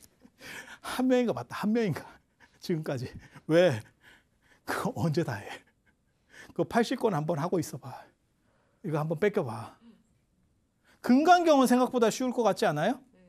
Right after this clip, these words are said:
금강경은 마음 먹고 쓰면 하루에도 충분히 쓰겠는데? 금강경 읽는데 한 이삼십 분이면 읽잖아. 어, 그렇게 생각하면 그냥 아침에 쓰기 시작하면 뭐 낮이면 충분히 다 쓸 수 있을 것 같은데?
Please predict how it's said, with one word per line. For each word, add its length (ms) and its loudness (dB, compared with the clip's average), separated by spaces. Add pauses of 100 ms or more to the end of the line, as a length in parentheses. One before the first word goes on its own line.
(120)
금강경은 600 4
마음 240 6
먹고 200 4
쓰면 500 0 (320)
하루에도 460 0
충분히 300 -2
쓰겠는데? 520 -2 (1000)
금강경 340 2
읽는데 400 4
한 300 4 (460)
이삼십 360 0
분이면 280 2
읽잖아. 360 -2 (600)
어, 220 -2
그렇게 220 0
생각하면 500 2 (260)
그냥 220 0
아침에 300 4
쓰기 240 -2
시작하면 500 2
뭐 220 2
낮이면 600 2
충분히 300 0
다 80 2
쓸 160 -2
수 120 -4
있을 140 -2
것 100 -4
같은데? 340 -2